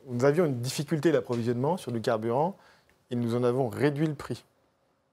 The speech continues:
Donc quand on baisse le prix de quelque chose, les gens en consomment plus, c'est ce qui est normal. Donc nous avons créé cette pénurie qui nous a un petit peu occupés, euh, <laughs> depuis, euh, depuis un mois. Moi, personnellement, j'ai encore eu du mal à trouver de l'essence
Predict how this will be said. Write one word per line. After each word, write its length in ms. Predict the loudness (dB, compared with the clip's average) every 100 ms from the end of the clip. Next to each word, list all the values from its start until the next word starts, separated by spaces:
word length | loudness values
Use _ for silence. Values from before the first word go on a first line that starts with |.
| _ _ _ _ _ -16
Donc 160 | -8
quand 200 | -6 -4
on 80 | -6
baisse 360 | -2 2 2 0
le 60 |
prix 140 | -6 -6
de 60 |
quelque 160 | -6 -4
chose, 220 | 0 0
les 120 | 2
gens 140 | 0 0
en 120 | -4
consomment 460 | -6 -2 0 0
plus, 220 | -2 -6 -6
c'est 100 | -6
ce 80 |
qui 80 | -6
est 40 | -2
normal. 260 | 2 2
Donc 160 | 0 -4
nous 160 | 0
avons 200 | 0 0
créé 260 | -4 -2 0
cette 160 | 0 -4
pénurie 480 | -2 0 0 -2 -4 -16 -20 -20 -20 -20 _
qui 140 | -4
nous 140 | 0 2
a 40 |
un 80 | 0
petit 140 | -2
peu 100 | 0
occupés, 600 | 0 0 -4 0 4 6
euh, 360 | 6 6 4 2 -2
<laughs> 140 | -10 -12
depuis, 440 | -12 -6 -2 2
euh, 120 | 2 2
depuis 340 | -2 -2 0
un 100 | 0
mois. 380 | 2 2 2 -2 _ _ _ -4
Moi, 180 | -2 0
personnellement, 480 | -2 -2 0 0
j'ai 80 | 0
encore 240 | 0 0 -2
eu 60 |
du 100 | 0
mal 200 | 0 2
à 80 | 2
trouver 180 | 0 -2
de 60 |
l'essence 520 | -2 0 0 0 -2